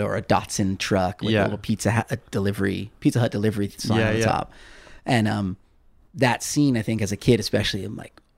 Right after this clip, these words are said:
Speaker 1: you're, like, part of something.
Speaker 2: Yeah.
Speaker 1: Right? Even Thrashin' was a, uh, you know, that was huge for me as a
Speaker 2: Yeah,
Speaker 1: kid.
Speaker 2: yeah. Well, I mean, the, the,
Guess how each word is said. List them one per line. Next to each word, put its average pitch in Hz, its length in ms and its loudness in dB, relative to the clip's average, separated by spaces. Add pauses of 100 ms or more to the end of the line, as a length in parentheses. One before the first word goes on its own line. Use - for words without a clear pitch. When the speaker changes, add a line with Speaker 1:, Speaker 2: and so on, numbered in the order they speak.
(160)
Speaker 1:
you're, 151 220 6
like, 107 180 -2
part 107 260 2
of 117 100 0
something. 123 480 0
Speaker 2:
Yeah. 104 320 2
Speaker 1:
Right? - 140 -2
Even 165 180 4
Thrashin' 117 720 0
was 143 160 -2
a, 147 120 0 (200)
uh, - 120 2
you 143 140 -2
know, 135 40 2
that 131 100 2
was 98 120 -6
huge 123 280 0
for - 120 -6
me 127 160 2
as 123 80 -4
a 131 40 -4
Speaker 2:
Yeah, 175 280 2
Speaker 1:
kid. 170 80 -2
Speaker 2:
yeah. 180 140 -2
Well, 196 180 2
I 214 40 2
mean, 214 280 0
the, 202 80 -6 (220)
the, - 100 -18